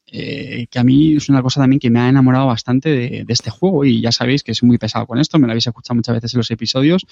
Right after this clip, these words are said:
y es el tema de la temática de los juegos, ¿no? Es decir, que aquí, en mi opinión, Wallace, eh, yo creo que lo hace muy bien. O sea, tú coges un mapa, creo que ya lo hemos comentado en otros episodios, pues, por ejemplo, el de Bélgica habla de las huelgas que había en aquella época. Eh, a mí me parece muy,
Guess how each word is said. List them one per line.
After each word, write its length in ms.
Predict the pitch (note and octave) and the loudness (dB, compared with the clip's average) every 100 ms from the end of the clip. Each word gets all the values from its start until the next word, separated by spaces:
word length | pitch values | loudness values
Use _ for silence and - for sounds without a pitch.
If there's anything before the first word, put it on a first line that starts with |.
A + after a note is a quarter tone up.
| - - - - | -18 -18 -16 -10
y 60 | |
es 80 | G#2 | -8
el 80 | G#2+ | -6
tema 200 | G#2+ B2 | -2 0
de 40 | |
la 80 | B2 | 0
temática 580 | - G#2 A#2+ C3 C3+ C#3+ | -2 -2 -2 -2 -2 -2
de 60 | |
los 160 | A2+ G2 | -2 -4
juegos, 380 | - B2+ G2+ C3+ | -4 -4 -4 -2
¿no? 140 | D#3+ | -2
Es 100 | C3 | -2
decir, 160 | - A2+ | -4 -6
que 60 | |
aquí, 220 | A#2 A#2 B2 | -4 2 4
en 100 | B2 | 4
mi 40 | |
opinión, 320 | A#2 B2 B2 | 4 4 4
Wallace, 420 | A2+ B2 C#3+ E3 - - - - _ _ | 2 0 0 -2 -6 -20 -18 -20 _ _
eh, 200 | G#2 F#2+ | -16 -14
yo 100 | G2+ | -10
creo 140 | G#2+ A2 | -6 -4
que 40 | |
lo 60 | A2 | -4
hace 220 | - A2+ | 0 0
muy 240 | A2 A2 | 2 2
bien. 260 | G#2 A#2 G2+ | 2 -2 -2
O 60 | _ | _
sea, 160 | - G2 | -6 -4
tú 100 | - | -6
coges 260 | A2 A2+ | -4 0
un 140 | A2 G#2+ | 2 2
mapa, 440 | C3+ E3 F#3 G#3 - - - _ | 2 2 0 0 -6 -20 -20 _
creo 140 | B2 | 0
que 60 | C3 | 2
ya 60 | B2 | 2
lo 20 | |
hemos 120 | A2+ | 0
comentado 260 | A#2 A2 A2 | 0 0 -2
en 20 | |
otros 160 | G2+ | -4
episodios, 420 | G2+ G2 C3+ C#3+ A2+ | -10 -6 -2 0 -2
pues, 140 | G#2+ | -10
por 80 | - | -6
ejemplo, 180 | A2 G#2 | -4 -2
el 60 | |
de 100 | G#2 | 0
Bélgica 420 | A2+ C3+ A2 - | -2 -2 -6 -6
habla 320 | G#2+ G#2 G2 G2 | -8 -8 -10 -10
de 80 | G2+ | -10
las 160 | F#2+ | -6
huelgas 340 | G2+ D3 B2+ A2+ | 0 0 0 -2
que 80 | A2+ | -2
había 100 | A2 | -2
en 60 | |
aquella 240 | G#2 G#2 A2 | -2 -6 -4
época. 500 | D3+ C3 B2+ B2 B2+ - - - _ | -4 -4 -4 -2 -4 -8 -20 -20 _
Eh, 260 | - G2+ A2 | -10 -8 -4
a 100 | A#2 | 0
mí 120 | B2+ | 2
me 40 | |
parece 280 | C#3 - C#3+ | 0 0 4
muy, 180 | B2+ | 4